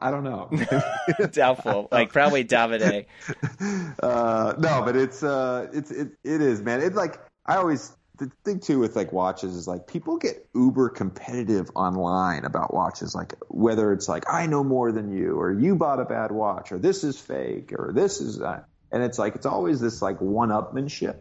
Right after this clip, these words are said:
Speaker 1: that goes
Speaker 2: Mm-hmm.
Speaker 1: on. I think you see it, you definitely see it on forums a lot. Um, and I've noticed you started to see it on I G, uh, you know, on, on the gram too a lot.
Speaker 2: Oh, yeah.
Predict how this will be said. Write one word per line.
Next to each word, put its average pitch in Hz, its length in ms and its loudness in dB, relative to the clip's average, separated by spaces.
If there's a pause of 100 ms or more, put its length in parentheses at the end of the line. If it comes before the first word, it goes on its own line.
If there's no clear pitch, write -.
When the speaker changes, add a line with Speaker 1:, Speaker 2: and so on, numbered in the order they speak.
(180)
Speaker 1:
that 113 80 -2
goes 131 260 4
Speaker 2:
Mm-hmm. 135 160 0
Speaker 1:
on. - 100 -8 (360)
I 113 80 -2
think 147 220 0
you 117 80 4
see 123 260 2
it, 113 240 0
you 104 100 4
definitely 131 340 2
see 117 140 -2
it 107 60 0
on 90 120 -4 (120)
forums 92 520 -4
a 90 60 -8
lot. 98 460 -2 (360)
Um, 101 320 0
and 98 100 -2
I've 107 160 2
noticed 101 380 0
you 95 80 -6
started 92 300 -2
to 87 80 -6
see 101 200 -4
it 87 80 -2
on 90 200 -8
I 95 220 -2
G, 95 340 2
uh, 107 220 2
you 104 100 0
know, 90 80 2
on, 87 180 0
on 101 120 0
the 101 80 0
gram 104 360 2
too 110 220 2
a 117 40 2
lot. 131 360 -2
Speaker 2:
Oh, 104 100 2
yeah. 87 240 0